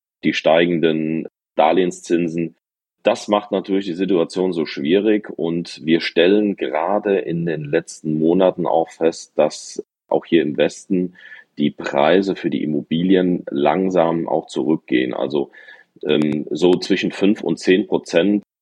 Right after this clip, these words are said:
hat's, äh, haben wir schon den Nachlass erkennen können, allerdings auch nicht überall. Das muss man auch dazu sagen. Das kommt tatsächlich immer, ja, auf die Stadt oder auf den, auf den Bereich an, wo die Immobilie steht.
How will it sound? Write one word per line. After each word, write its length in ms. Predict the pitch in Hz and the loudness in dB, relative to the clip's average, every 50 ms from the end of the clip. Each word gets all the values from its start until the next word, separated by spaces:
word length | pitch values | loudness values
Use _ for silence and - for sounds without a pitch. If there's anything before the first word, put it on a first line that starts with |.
| _ _ - | _ _ -18
hat's, 480 | - - - - _ - - - - - | -12 -8 -8 -8 _ -12 -20 -16 -8 -4
äh, 220 | - 82 80 73 | -2 0 0 -2
haben 180 | - - 92 104 | -4 -4 -4 -2
wir 100 | 104 92 | -2 -4
schon 220 | - - 87 87 | -2 -2 -2 -2
den 140 | 82 78 76 | 0 -2 -2
Nachlass 420 | 78 85 90 - 98 82 80 - | -2 -2 -2 0 -2 -2 -2 -2
erkennen 520 | - - - - - 92 90 101 104 110 104 | -8 -10 -8 -4 -4 -2 -2 -2 -2 -4 -4
können, 360 | - 107 101 104 107 107 107 _ _ _ _ _ _ - | 0 0 0 0 0 -4 -8 _ _ _ _ _ _ -2
allerdings 520 | - 76 82 82 80 - 90 90 95 - - | 0 2 2 2 2 2 2 2 0 0 -2
auch 220 | - 87 87 - | -2 -2 -2 -2
nicht 300 | 90 90 92 - - _ - | -2 -2 -2 -4 -4 _ -2
überall. 520 | 98 90 76 65 58 - - 57 57 55 | -2 0 0 0 0 0 -4 -6 -6 -6
Das 160 | - 65 - | -10 -12 -10
muss 160 | - 76 - | -10 -10 -8
man 140 | - 71 - | -8 -8 -6
auch 200 | - - 64 62 | -4 -6 -6 -4
dazu 360 | - 65 57 - - - 50 | -4 -8 -8 -8 -8 -12 -10
sagen. 280 | - - 50 50 58 67 | -8 -6 -8 -6 -6 -6
Das 140 | 73 - - | -8 -8 -4
kommt 400 | - 90 87 87 - - - - | -2 0 0 -2 -2 -6 -10 -4
tatsächlich 640 | - 78 78 - 92 85 - - 87 76 - - | -4 -4 -2 2 0 0 2 2 -2 -2 -2 -4
immer, 340 | - 78 76 76 76 76 76 _ _ _ _ _ _ _ _ _ _ _ _ _ _ _ - | -4 -2 0 0 0 -2 -4 _ _ _ _ _ _ _ _ _ _ _ _ _ _ _ -6
ja, 200 | - 69 71 67 | 0 2 2 4
auf 180 | 53 - - | 2 2 0
die 100 | - 76 | -2 -4
Stadt 340 | 69 - - 80 82 - - | -2 0 2 0 0 0 0
oder 300 | - 65 73 73 69 55 | -4 -2 0 0 2 2
auf 160 | - 73 - | 0 -2 -2
den, 280 | - 71 67 67 69 - | -4 -6 -6 -6 -6 -8
auf 140 | - - - | -10 -6 -4
den 160 | 76 69 65 | -4 -4 -2
Bereich 500 | 71 69 60 64 67 73 78 76 - - | -2 -2 -2 0 0 0 0 -2 -4 -8
an, 440 | 55 69 73 71 71 71 71 67 - | -8 -6 -6 -8 -8 -8 -10 -10 -12
wo 180 | - 64 69 71 | -10 -8 -6 -4
die 100 | 69 57 | -4 -4
Immobilie 440 | 58 67 62 - 67 62 64 58 | -6 -8 -10 -10 -10 -8 -8 -8
steht. 380 | - - - - - - _ - | -10 -12 -16 -16 -18 -20 _ -20